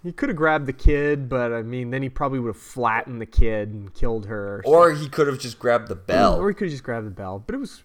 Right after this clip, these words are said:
Speaker 1: you know, fine. And like I said, the
Speaker 2: <laughs>
Speaker 1: final battle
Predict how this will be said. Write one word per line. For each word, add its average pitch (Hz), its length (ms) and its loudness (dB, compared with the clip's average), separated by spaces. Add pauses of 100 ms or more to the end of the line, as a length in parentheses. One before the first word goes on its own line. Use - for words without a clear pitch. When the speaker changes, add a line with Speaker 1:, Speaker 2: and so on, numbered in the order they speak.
Speaker 1:
you 151 80 -8
know, 107 220 -10
fine. 101 300 -8 (500)
And 156 220 2
like 185 140 -2
I 190 40 4
said, 165 200 2
the 151 80 0
Speaker 2:
<laughs> - 160 -4
Speaker 1:
final 202 240 0
battle 143 500 0